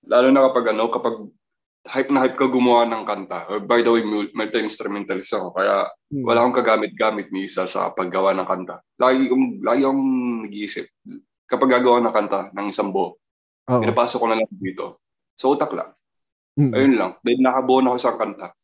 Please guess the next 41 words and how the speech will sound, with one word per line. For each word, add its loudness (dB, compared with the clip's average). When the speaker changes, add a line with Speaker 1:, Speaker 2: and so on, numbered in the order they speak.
Speaker 1:
Dahil 4
Speaker 2:
Ah, 2
Speaker 1:
marami 4
yan, 0
by -4
the -20
way. -20
Speaker 2:
pero 4
hindi 2
isang 2
araw 6
yan. 6
Paputol-putol 0
na -6
araw -2
lang -4
yan. -12
Speaker 1:
Isang 2
araw 6
yun. 2
Pag -4
wala 2
Speaker 2:
Hmm. -4
Speaker 1:
magawa, -4
mabilis -6
na -6
yun. -4
<laughs> 0
Speaker 2:
Ah, 0
kumbaga 4
yun 6
yung -6
pang 2
pro-, 2
ano, 0
pang 0
procrastinate -2
mo. -4
Halos. 2
Speaker 1:
Doon -2
talaga. -4